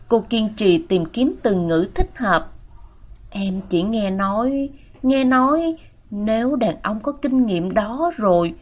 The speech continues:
hình như không dễ nhịn. Anh xem chúng ta là bạn trai bạn gái phải không? Lại còn ở trên cùng một cái giường. Lúc này anh chẳng chú đến, chú ý đến em,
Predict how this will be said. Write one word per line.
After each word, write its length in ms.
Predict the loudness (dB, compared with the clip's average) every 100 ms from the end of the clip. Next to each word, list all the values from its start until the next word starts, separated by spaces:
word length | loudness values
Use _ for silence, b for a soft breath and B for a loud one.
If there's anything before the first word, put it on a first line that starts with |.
| b b b
hình 240 | -4 -2 0
như 140 | -2
không 300 | -2 0 2
dễ 240 | 2 0 0
nhịn. 340 | 0 0 -2 -10 -20 -20 -20 -12
Anh 160 | -8 -6
xem 280 | -2 -4
chúng 240 | -4 -6 -6
ta 340 | -4 -4 -4 B B B
là 140 | 0 2
bạn 260 | 2 -2
trai 260 | 0 0 2
bạn 180 | 0 -2
gái 260 | -2 -2 -4
phải 80 | -6
không? 340 | -2 -2 -4 B B B -12
Lại 320 | -8 -6 -6 -4
còn 640 | -2 0 0 -2 -6 -8 -12 -20 -20 -8
ở 260 | -4 -4 -4
trên 180 | -2 -2 0
cùng 300 | 2 4 2
một 180 | -4 -4
cái 140 | -2 0
giường. 440 | 0 0 0 -2 b b b b
Lúc 280 | -2 -2 -2
này 360 | -2 0 0 -2 b b
anh 180 | -4 -2
chẳng 320 | 0 -2 0
chú 200 | 0 2
đến, 220 | 2 2 -2 -12 -10
chú 200 | -2 0
ý 300 | 0 2 2
đến 220 | 2 0 0
em, 360 | 0 2 0